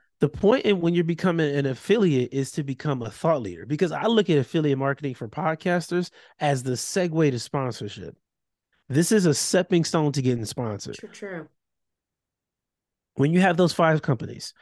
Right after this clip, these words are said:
Speaker 1: now you have a company you should be promoting on every single episode. That means every episode that you put out is profitable. Every single episode, whether you're making five dollars in commission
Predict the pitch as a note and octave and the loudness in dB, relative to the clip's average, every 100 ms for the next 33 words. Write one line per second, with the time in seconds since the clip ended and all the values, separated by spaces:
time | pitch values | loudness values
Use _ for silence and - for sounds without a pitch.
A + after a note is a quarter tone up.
0 | _ _ - D3 F#3+ G#3 F#3+ D#3+ - E3 | _ _ -4 2 4 6 6 4 2 0
1 | D#3+ D3 C#3+ D#3+ D3+ C#3 C3+ C3+ C3 A2 | 2 -2 -2 -4 -4 -4 -4 -2 -4 -4
2 | G#2+ - D3 C#3+ D3 - C3+ A#2+ A2+ - | -6 -2 0 2 0 0 -2 -2 -4 -8
3 | - - - - _ - C3+ E3+ D#3+ - | -12 -14 -14 -20 _ -2 2 4 2 2
4 | D#3+ F3 F#3 E3+ - F3 D3+ E3 D3+ D#3 | 0 4 4 2 2 2 2 -2 2 4
5 | F3 G#3 - _ _ _ - C3 - - | 4 0 -6 _ _ _ -12 -12 -12 -6
6 | D#3+ D3 A#2 G2 - - _ _ _ _ | 0 0 -2 -12 -14 -20 _ _ _ _
7 | _ _ - F#3+ F3+ F3+ E3 E3 C3+ A#2+ | _ _ -4 0 2 0 0 -2 -2 -4
8 | G#2+ - - G#2 - _ _ - C#3 E3 | -6 -12 -14 -16 -18 _ _ 0 2 4
9 | E3+ D#3 D3 D3 C#3+ A#2 - C3+ D3 D3 | 4 4 4 4 0 -2 -4 -2 0 2
10 | D3+ D3+ C#3+ D#3 D3 C#3 D3+ D3 E3 D#3 | 2 4 2 2 0 -2 0 -2 -2 -4